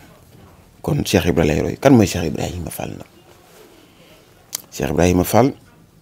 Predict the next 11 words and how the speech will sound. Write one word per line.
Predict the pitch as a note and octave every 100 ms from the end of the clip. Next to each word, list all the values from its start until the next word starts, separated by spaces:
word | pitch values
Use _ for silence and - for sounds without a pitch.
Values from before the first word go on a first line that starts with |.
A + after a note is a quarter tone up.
| - - _ - - - -
moo | D2+ E2+ E2
àndoon | G#2 A2
ak | A2+
Cheikhul | - F2 F2
Khadim | D#2 D2+ E2
ngir | E2+ E2
jëmi | E2+
boromam | D#2 D2+ D2+ D2
subhanahu | - - D#2 D#2
wa | D2
taala. | - C#2+ - -